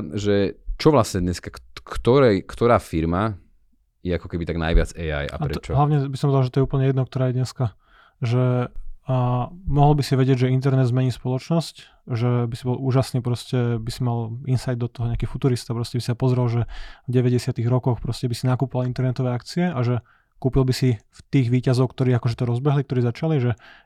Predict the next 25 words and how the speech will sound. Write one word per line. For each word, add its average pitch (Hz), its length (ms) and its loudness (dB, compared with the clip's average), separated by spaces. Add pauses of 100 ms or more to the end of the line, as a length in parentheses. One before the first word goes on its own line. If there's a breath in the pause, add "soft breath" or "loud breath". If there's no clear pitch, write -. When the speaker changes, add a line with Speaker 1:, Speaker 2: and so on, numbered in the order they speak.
(220 loud breath)
Speaker 2:
kúpil - 240 -4
by 123 80 -2
si 120 160 0
Yahoo 120 320 0
alebo 120 320 0
akože 113 260 -4
pec 123 240 -4
dot 120 220 -4
com, 143 240 -2
alebo 123 160 0
že 117 80 -2
proste - 260 -6
nejaký 120 220 -2
akože 117 160 -2
obchod, 117 400 -2 (400 loud breath)
že 123 180 0 (320 soft breath)
ty, 143 140 4
aj 131 80 2
keby 143 80 2
si 135 160 2
vedel, 156 240 6
že 131 80 4
technológia 135 560 2
zmení 127 240 4
svet 143 400 -2